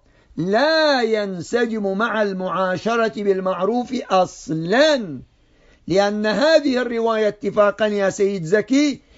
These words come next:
يتمسك بها من يقول باستحباب حبس المرأة،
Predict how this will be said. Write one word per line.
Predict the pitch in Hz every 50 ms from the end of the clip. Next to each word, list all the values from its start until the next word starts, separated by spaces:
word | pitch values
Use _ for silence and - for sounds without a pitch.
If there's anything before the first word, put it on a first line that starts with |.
| _ -
يتمسك | - 202 208 208 - 202 220 262 294 311 - - - 226 214 - 214
بها | 196 202 202 190 196 208 196 196
من | 202 233 233 226 233
يقول | 240 240 240 - - 302 320 339 320 269 202 143 - _ _ _ -
باستحباب | 175 202 208 - - _ - - 202 - - 156 170 302 359 392 339 269 226 226
حبس | 185 - - 180 151 - - 175
المرأة، | 170 160 156 151 147 143 156 - 139 135 131 131 156 -